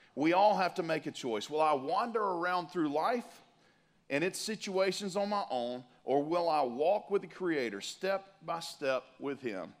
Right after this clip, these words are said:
doing what he has designed me to do? What will you do in your life? All of us are children,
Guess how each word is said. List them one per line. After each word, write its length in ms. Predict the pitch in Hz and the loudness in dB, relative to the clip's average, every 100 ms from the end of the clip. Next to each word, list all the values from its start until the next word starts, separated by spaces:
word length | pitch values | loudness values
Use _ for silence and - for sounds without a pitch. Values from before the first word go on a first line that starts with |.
| _ _ _ _ | _ _ _ _
doing 320 | 117 151 147 127 | -2 0 2 0
what 160 | 123 | -2
he 360 | - 185 165 123 | -4 -8 -4 -4
has 160 | 113 | -6
designed 540 | 107 110 135 131 104 98 - _ - | -10 -6 -4 -4 -4 -10 -16 _ -8
me 160 | 107 | -6
to 80 | 107 | -6
do? 220 | 107 123 - _ _ _ _ _ _ | -6 -8 -8 _ _ _ _ _ _
What 200 | 127 135 | -4 -4
will 80 | 139 | -2
you 120 | 135 | -4
do 200 | 135 147 | -4 -6
in 80 | 127 | -6
your 120 | 117 | -6
life? 280 | 127 120 92 - _ _ _ _ | -4 -6 -8 -20 _ _ _ _
All 260 | - 165 180 | 2 4 6
of 160 | 156 131 | 4 2
us 140 | 113 | -6
are 60 | 117 | -8
children, 440 | - 156 143 80 | -6 -2 -2 -4